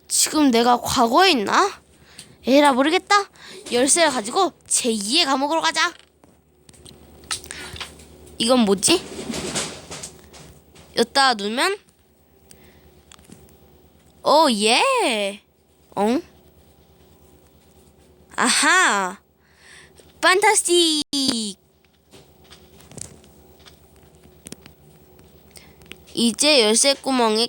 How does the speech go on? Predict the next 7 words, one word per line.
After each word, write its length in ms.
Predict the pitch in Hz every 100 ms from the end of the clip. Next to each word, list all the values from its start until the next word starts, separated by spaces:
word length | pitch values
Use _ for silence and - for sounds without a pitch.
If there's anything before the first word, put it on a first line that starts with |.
| -
끼워 260 | 349 370
넣으면 480 | 349 302 247 233 220
되겠죠? 800 | 233 214 233 - - 202 220 285 - - _ _ _ _
흐잇. 420 | - 101 226 294 - - - - - _ _ - - - - - _ - - _ - _ - - _ _ - _ - - - - - _ - _ _ - _ _ - - - _ -
열렸다! 1080 | 220 285 370 - 359 359 359 339 294 220 - - _ _ _ _ _ - - - - - -
뭐야? 500 | 302 392 427 294 - _ _ _ _ _ _ _ _ - -
다이아도 640 | - - 208 254 277 277